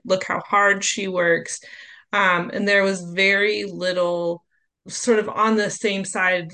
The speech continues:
for the K-pop artists of the incredible amount of work that goes into being an idol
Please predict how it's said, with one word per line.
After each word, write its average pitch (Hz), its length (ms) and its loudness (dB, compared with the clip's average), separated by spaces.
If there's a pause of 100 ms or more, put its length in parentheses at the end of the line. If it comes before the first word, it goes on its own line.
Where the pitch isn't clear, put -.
(120)
for 175 160 -6
the 170 120 -6
K-pop 196 480 -4
artists 170 540 -4
of 170 500 -4 (680)
the 240 220 8
incredible 214 800 4
amount 175 340 0
of 160 120 -6
work 180 420 -2
that 170 140 -2
goes 170 200 -4
into 170 220 -8
being 175 300 -4
an 165 100 -4
idol 175 560 -2